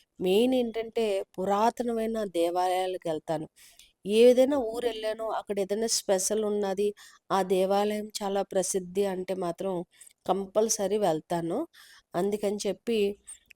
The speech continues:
ఆ, పని కట్టుకుని అయితే నేను వెళ్ళను కానీ నేను వెళ్ళేటప్పుడు మాత్రం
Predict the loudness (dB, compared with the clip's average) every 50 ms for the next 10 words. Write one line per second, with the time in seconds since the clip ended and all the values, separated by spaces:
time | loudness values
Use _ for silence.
0 | _ _ 0 0 2 2 2 0 0 0 -2 -2 -6 -2 _ 0 2 2 4 4
1 | 4 2 2 0 -2 0 2 2 2 0 0 -2 0 0 0 0 0 0 0 0
2 | -2 -2 -4 -4 -6 -8 -8 -10 -10 -12 _ -20 -20 -20 _ _ -2 2 6 8
3 | 8 8 8 8 6 6 4 4 4 2 0 0 -2 -2 0 -2 -4 -4 -4 -2
4 | -2